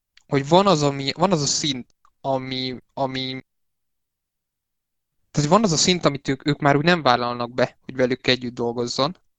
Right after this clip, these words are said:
hanem inkább áldozatként vetik be. Szerintem ez hozzátett, hogy az a lány, akit az elején bevette konkrétan, nem tudom már hirtelenjében mi a neve,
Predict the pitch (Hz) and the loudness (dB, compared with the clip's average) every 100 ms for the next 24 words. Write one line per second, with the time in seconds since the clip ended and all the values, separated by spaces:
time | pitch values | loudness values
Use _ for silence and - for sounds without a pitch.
0 | _ _ _ _ _ - - 147 143 143 | _ _ _ _ _ -8 0 2 2 -2
1 | 139 143 135 139 127 127 127 - - - | 0 2 6 6 4 2 -4 -6 -12 -12
2 | _ _ _ - 127 127 127 127 - _ | _ _ _ -10 -8 -8 -4 -4 -4 _
3 | _ _ _ _ _ _ _ _ _ _ | _ _ _ _ _ _ _ _ _ _
4 | - - 190 226 226 233 143 123 - 117 | -2 0 2 2 2 2 4 0 0 -8
5 | - - - _ - 139 127 - 160 175 | -8 -14 -20 _ -6 -4 -4 -2 2 2
6 | 139 139 156 - 147 - 160 139 127 123 | 4 2 2 -6 -4 0 0 0 -4 -6
7 | 127 - 131 131 131 139 135 165 180 _ | -4 -2 -4 -6 -6 -6 -4 -6 -8 _
8 | _ _ - 131 127 123 120 120 - 120 | _ _ -10 -8 -6 -6 -6 -8 -6 -6
9 | 117 120 120 123 123 117 147 | -8 -10 -12 -12 -10 -6 -6